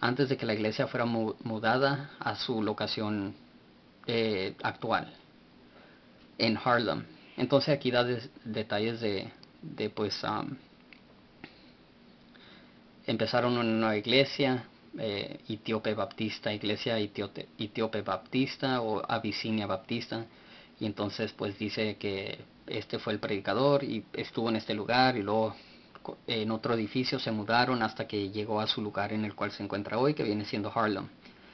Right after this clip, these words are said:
Dice, Scholar Fikru Negesh Gebrekidan, likewise, nos,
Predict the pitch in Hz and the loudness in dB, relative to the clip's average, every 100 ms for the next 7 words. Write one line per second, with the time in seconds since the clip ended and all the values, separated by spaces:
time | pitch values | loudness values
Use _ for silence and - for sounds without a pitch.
0 | - - - 107 107 101 - - 123 156 | -20 -20 -2 -2 0 -2 -2 6 6 6
1 | 147 113 - 180 175 127 113 120 151 - | 2 -2 0 2 4 4 2 0 2 0
2 | 151 127 120 - 107 110 180 - - - | 0 0 -4 -4 0 2 2 0 -14 -20
3 | - - - - - - - - 120 123 | -20 -20 -20 -20 -18 -18 -12 -2 0 2
4 | 139 131 127 120 | 2 2 0 -2